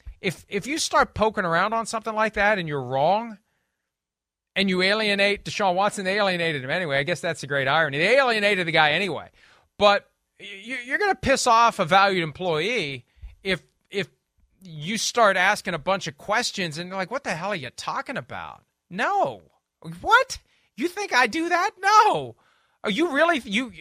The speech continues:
how dare you? How dare you? So it's, it's not an easy thing to do. You could argue maybe they should have known. With the exercise of reasonable diligence, maybe they would have known.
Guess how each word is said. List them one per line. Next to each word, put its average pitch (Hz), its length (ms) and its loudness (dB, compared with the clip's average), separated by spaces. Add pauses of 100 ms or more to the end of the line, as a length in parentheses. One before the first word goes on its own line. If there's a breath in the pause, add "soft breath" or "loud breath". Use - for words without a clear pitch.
how 254 220 0
dare 254 320 2
you? 135 300 -6 (140)
How 233 180 2
dare 233 260 2
you? 113 260 -6 (240)
So 185 400 2 (500 soft breath)
it's, 208 200 -6
it's 220 240 -6
not 269 260 4
an 240 80 -10
easy 208 260 -4
thing 175 260 -6
to 143 60 -8
do. 123 140 -8 (140)
You 175 160 -4
could 196 120 2
argue 240 520 2 (320)
maybe 196 260 0
they 220 120 2
should 208 200 -2
have 180 120 -4
known. 170 460 -2 (220)
With 139 120 -8
the 180 80 -4
exercise 190 460 -2
of 147 200 -10 (160)
reasonable 156 400 -8
diligence, 160 580 -6
maybe 156 180 -8
they 147 120 -2
would 147 240 -2
have 143 140 -2
known. 120 420 -4